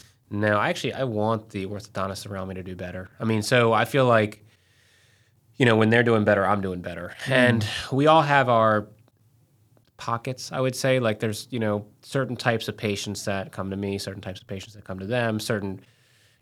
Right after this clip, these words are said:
Speaker 1: you know, dental referrals we all, we all have. Um,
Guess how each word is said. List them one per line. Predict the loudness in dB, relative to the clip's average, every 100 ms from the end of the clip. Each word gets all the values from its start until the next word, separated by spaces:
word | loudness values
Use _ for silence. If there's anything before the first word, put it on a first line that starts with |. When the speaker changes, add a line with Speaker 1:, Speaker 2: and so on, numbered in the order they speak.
| -10
Speaker 1:
you |
know, | -8 -2
dental | 0 2 2
referrals | -2 0 0 2 0
we | -2 0
all, | 0 -2 -6 _
we | -4
all | -4
have. | -2 -4 -6 -10 _ _ _ _ -10
Um, | -8 -6 -8 -12